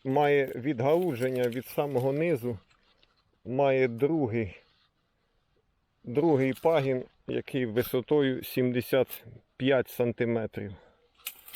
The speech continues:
Тобто сумарний приріст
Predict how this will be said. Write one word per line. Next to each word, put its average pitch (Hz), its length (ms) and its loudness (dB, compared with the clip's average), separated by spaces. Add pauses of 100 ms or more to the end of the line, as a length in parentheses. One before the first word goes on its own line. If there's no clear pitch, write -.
(760)
Тобто 131 400 0
сумарний 143 1000 0 (1300)
приріст 147 800 -2